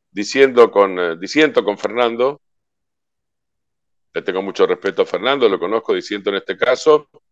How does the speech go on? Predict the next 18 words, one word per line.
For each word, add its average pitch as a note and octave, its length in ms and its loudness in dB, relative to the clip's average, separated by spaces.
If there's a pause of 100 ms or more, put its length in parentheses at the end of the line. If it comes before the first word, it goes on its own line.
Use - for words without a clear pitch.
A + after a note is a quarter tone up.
(200)
y E2+ 80 -8
os F2 140 2
doy A2+ 180 2
un G#2 80 -2
dato G#2+ 300 6
nada E2 180 -2
más. D#2 340 -8 (480)
El F2 160 -4
presidente G2+ 380 0
Alberto A2 320 4
Fernández G2+ 580 -2
tiene G2+ 240 -2
un F#2+ 80 -6
diecisiete A2+ 580 -2
por - 120 0
ciento G2+ 240 -4
de E2 80 0
popularidad. E2+ 640 0